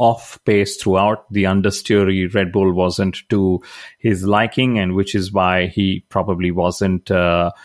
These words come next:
as quick as he would have, we would have thought. And he was actually resigned to settling for second place in Monaco. And, uh,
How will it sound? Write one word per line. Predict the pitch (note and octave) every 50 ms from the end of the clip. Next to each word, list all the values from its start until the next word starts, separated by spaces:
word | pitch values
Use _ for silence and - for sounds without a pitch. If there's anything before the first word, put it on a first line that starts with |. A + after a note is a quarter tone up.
| - - _ -
as | - - -
quick | - - A#2 A2+ -
as | A2 G2 F2+
he | G2+ F#2+
would | F2+ F#2+ F#2
have, | F2+ F#2+
we | G2
would | F#2+ F#2 F2+
have | E2+ -
thought. | - C3+ - -
And | A2+ G2 G2
he | C3+ G3+ A#3
was | F#3+ B2 A2+
actually | G2+ F#2+ - - G#2+ G#2 G2+
resigned | F#2+ G2 G#2 G2 F#2 G#2 A#2+ C3 D3 C#3 A#2 G2+ G2 F2 - - -
to | - G#2+ G2+ G2 F#2+ - - _ - - - - _
settling | - - - - A#2+ G#2+ - - A2 A2 G#2+ G#2 G#2
for | - - G#2 G2 F#2
second | - - - G2+ - G#2 G2 F#2
place | - - F#2+ F2+ F#2 - - A2
in | G2+ G2 G2+
Monaco. | A2 A#2+ C3 A#2 G2+ - - F2 E2 E2 E2+
And, | F#2 F#2 F#2 F#2 F#2 F2+ E2+ F#2
uh, | F2+ F2